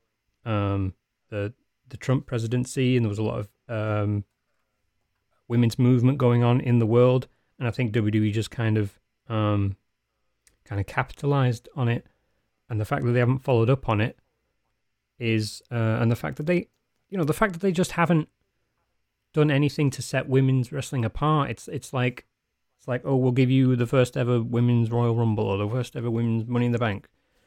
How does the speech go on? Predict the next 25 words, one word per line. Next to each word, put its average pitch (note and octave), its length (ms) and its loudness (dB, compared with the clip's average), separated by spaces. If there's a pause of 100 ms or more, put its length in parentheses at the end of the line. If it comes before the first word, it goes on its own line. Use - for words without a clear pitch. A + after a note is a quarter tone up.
(200)
Hell A#2+ 120 -4
in A#2 60 -2
a G2+ 60 -4
Cell," A2 200 -4
what A2+ 220 -4
have B2+ 180 -2
you. G#2+ 160 -4
It's - 160 -8
always D3+ 260 4
a C3 60 2
copy A#2 520 -6 (260)
of G#2+ 80 -10
what B2 160 -4
the A#2 60 0
men C#3 200 2
are B2+ 40 2
doing. G#2+ 180 0
There's G#2+ 120 -2
no C3 140 0
individuality B2 800 0
to A2 160 -8
it, G#2+ 160 -6 (1120)
and A#2 340 0 (200)
they A#2+ 140 -2
don't. C3+ 320 4